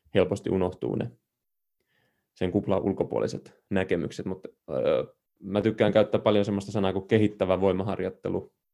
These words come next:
Et ehkä se on sitten se, mitä mä tarkoitan sillä voimaharjoittelulla, että me, me niinku pyritään selkeästi kehittämään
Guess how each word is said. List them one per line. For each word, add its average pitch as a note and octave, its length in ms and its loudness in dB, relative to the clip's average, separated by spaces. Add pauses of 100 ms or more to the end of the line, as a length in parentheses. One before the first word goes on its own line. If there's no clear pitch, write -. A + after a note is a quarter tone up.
(880)
Et G#2 120 -6
ehkä - 240 -2
se G#2 160 4
on G2 120 4
sitten F#2+ 260 -4
se, F#2 260 -2 (800)
mitä F#2 220 -2
mä F2 100 -2
tarkoitan F2 580 -2 (560)
sillä F2+ 240 -4
voimaharjoittelulla, - 840 -2
että - 140 -8
me, G2 200 -8
me - 100 -10
niinku - 180 -8
pyritään - 520 0
selkeästi - 680 -6 (760)
kehittämään F#2 720 0